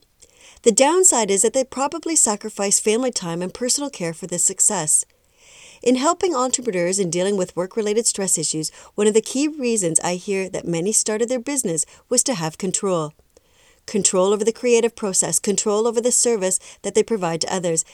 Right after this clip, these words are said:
and most especially, control over themselves, how they worked and when they worked. Often this control over when they work and how they work was quickly given away in an effort to grow their business.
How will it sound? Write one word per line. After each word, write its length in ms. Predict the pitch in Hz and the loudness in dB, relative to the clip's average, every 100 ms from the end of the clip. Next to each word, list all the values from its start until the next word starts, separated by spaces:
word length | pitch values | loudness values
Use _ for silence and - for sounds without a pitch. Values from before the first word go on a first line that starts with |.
| - | -12
and 120 | 185 185 | -4 0
most 260 | 208 262 | 0 0
especially, 720 | 320 - 240 151 - 151 151 156 - - | 0 0 -2 -4 -4 -4 -6 -8 -12 -6
control 560 | - 226 - 185 165 - | 0 2 2 0 -2 -2
over 160 | 180 | -2
themselves, 600 | 196 202 - 185 170 151 - - _ | -2 2 2 2 -2 -6 -10 -20 _
how 220 | - 165 | -6 -4
they 140 | 175 220 | 0 0
worked 360 | 180 196 - - | 0 -4 -8 -10
and 140 | 233 233 | -4 0
when 160 | 240 | 0
they 80 | 196 | 0
worked. 360 | 160 147 - - _ _ _ _ _ - | -2 -6 -10 -20 _ _ _ _ _ -2
Often 300 | - 269 330 | 0 2 2
this 140 | 311 | 2
control 440 | - 262 - 220 214 | 0 -6 0 2 2
over 280 | 185 180 175 - - | 0 -2 -4 -12 -10
when 240 | 185 214 | -2 0
they 100 | 233 | 2
work 260 | 202 190 196 | 0 -2 -4
and 120 | 180 | -4
how 180 | 165 233 | -2 0
they 120 | 233 | 0
work 280 | 175 185 180 | 0 -2 -2
was 140 | 208 | -4
quickly 340 | - 240 247 294 | -4 -4 -4 -4
given 280 | 240 247 262 | -2 -2 0
away 260 | 202 175 | -2 -2
in 180 | - 196 | -2 -2
an 100 | 214 | -2
effort 240 | 170 180 - | -4 -6 -8
to 100 | 196 | -6
grow 180 | 175 | -8
their 140 | 160 175 | -6 -6
business. 480 | 185 180 165 151 | -4 -4 -4 -6